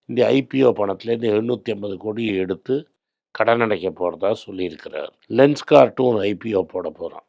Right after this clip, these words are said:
அதுல என்ன சொல்றான், ரெண்டாயிரத்தி நூத்தம்பது கோடி கம்பெனிக்கு வரும். ஆனா overall ஐ பி ஓ ஒன் பில்லியன் டாலருக்கு இருக்கும். அப்படின்னா சுமார் ஆறாயிரம் கோடிக்கு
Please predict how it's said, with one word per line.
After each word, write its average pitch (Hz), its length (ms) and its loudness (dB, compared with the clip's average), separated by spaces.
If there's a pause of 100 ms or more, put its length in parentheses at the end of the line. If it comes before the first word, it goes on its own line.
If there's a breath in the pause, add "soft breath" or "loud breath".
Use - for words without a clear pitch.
(120)
அதுல 127 280 6
என்ன 120 160 4
சொல்றான், 104 480 -2
ரெண்டாயிரத்தி 117 580 2
நூத்தம்பது 95 640 -6
கோடி 104 280 -6
கம்பெனிக்கு 101 580 -6
வரும். - 220 -20 (160)
ஆனா 104 340 0
overall 117 560 6
ஐ 98 140 2
பி 95 260 -6
ஓ 113 120 -2
ஒன் 110 260 -4
பில்லியன் 117 340 -2
டாலருக்கு 127 480 0
இருக்கும். 127 280 -12 (1080)
அப்படின்னா 117 360 -2
சுமார் 110 400 -4
ஆறாயிரம் 104 640 4
கோடிக்கு 90 720 -10